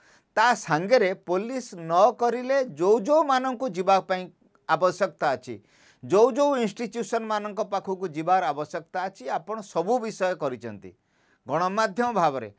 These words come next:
ଆମର ବି କିଛି ଦାୟିତ୍ୱ ଅଛି। ଆମର ଦାୟିତ୍ୱ ହେଉଛି ଆପଣ ଯୋଉ ପ୍ରସଙ୍ଗ ଉଠଉଛନ୍ତି, ତାକୁ ବଡ଼ କରିକି ଥରେ ସମସ୍ତଙ୍କ ପାଖରେ ପ୍ରତିକ୍ରିୟା ସହ ଉପସ୍ଥାପିତ କରିବା। ନିଶ୍ଚିତ ଭାବରେ ଓଡ଼ିଶାରେ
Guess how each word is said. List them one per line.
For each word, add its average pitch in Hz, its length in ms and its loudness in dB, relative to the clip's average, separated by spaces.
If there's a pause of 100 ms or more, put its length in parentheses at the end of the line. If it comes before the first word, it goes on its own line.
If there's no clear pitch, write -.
(240)
ଆମର 202 400 2
ବି 269 140 -4
କିଛି 220 300 -8
ଦାୟିତ୍ୱ 180 500 0
ଅଛି। 226 220 -8 (100)
ଆମର 196 320 -2
ଦାୟିତ୍ୱ 202 560 0
ହେଉଛି 143 320 -2 (400)
ଆପଣ 175 300 4 (140)
ଯୋଉ 277 120 4
ପ୍ରସଙ୍ଗ 226 560 -2
ଉଠଉଛନ୍ତି, 202 680 -6 (140)
ତାକୁ 175 320 0 (380)
ବଡ଼ 170 360 4
କରିକି 262 480 0
ଥରେ 208 320 2 (300)
ସମସ୍ତଙ୍କ 233 840 -2 (180)
ପାଖରେ 208 360 0
ପ୍ରତିକ୍ରିୟା 220 640 0
ସହ 233 180 -4 (160)
ଉପସ୍ଥାପିତ 214 600 -4
କରିବା। 226 320 -4 (420)
ନିଶ୍ଚିତ 214 360 -4
ଭାବରେ 175 380 0 (460)
ଓଡ଼ିଶାରେ 202 520 2